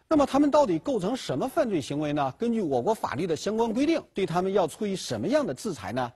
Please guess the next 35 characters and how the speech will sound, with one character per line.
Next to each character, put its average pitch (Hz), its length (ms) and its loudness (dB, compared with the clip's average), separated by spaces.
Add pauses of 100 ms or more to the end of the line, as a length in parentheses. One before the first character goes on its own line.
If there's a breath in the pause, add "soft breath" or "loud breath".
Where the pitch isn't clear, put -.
(520)
我 131 120 -2
们 127 100 0
来 131 120 4
看 143 260 0
一 110 40 -6
下， 110 220 0 (340 soft breath)
其 226 320 2
实 170 280 2
他 - 160 0
们 190 80 2
俩 143 100 4
的 110 100 -6
行 147 240 -2
为 143 140 0
已 120 80 -2
经 131 180 -2
构 160 160 2
成 123 120 -4
了 127 200 2 (220 soft breath)
组 131 300 4
织 202 300 4
领 135 280 0
导 - 300 -2
传 127 340 -4
销 277 300 0
活 - 180 -10
动 101 160 -10
罪。 104 180 -10 (920 soft breath)
那 214 120 -2
么 208 80 2
这 381 340 6
个 156 100 2
罪 165 240 2
名 95 220 -6
啊， 117 180 -2